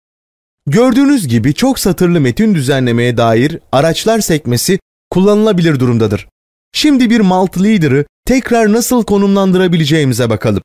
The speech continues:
Bunu tutamaçlarla yapabiliriz. Soldaki multi-leaders'ı seçtiğinizde ortaya çıkan tutamaçlara dikkat edin.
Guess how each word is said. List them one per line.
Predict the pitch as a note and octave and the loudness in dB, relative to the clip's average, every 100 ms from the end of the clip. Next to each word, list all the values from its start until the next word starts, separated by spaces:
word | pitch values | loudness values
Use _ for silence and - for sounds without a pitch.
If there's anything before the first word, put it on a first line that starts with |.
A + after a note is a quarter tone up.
| _ - | _ -4
Bunu | C3 D#3 F3 - - | 0 2 0 -4 -8
tutamaçlarla | D#3 G3+ G#3 G3+ - A3 G3 | -2 0 0 0 0 0 2
yapabiliriz. | G#3 F3 F3 C#3+ A#2 G#2 - - _ _ _ - | 0 0 -2 0 -2 -4 -8 -14 _ _ _ -10
Soldaki | - A#3 A#3 B3+ - | 0 2 2 0 0
multi-leaders'ı | A#3+ F#3 F#3 - F#3+ A3+ F#3 D#3+ E3 | 0 2 0 0 0 0 0 -2 -2
seçtiğinizde | C#3+ D3 - - C#3 C3 A2 D3 D3 _ _ C3 | 0 -2 -2 -2 0 0 0 -2 -2 _ _ 0
ortaya | D3+ D3 G#3 B3+ | 0 2 0 -2
çıkan | - D3 A2 | -4 -2 -2
tutamaçlara | A2+ A2 C#3+ D3+ - F#3 A3+ G3+ | -2 -2 0 0 -2 -2 0 -2
dikkat | E3+ E3+ B2+ | -2 0 0
edin. | G2+ | -2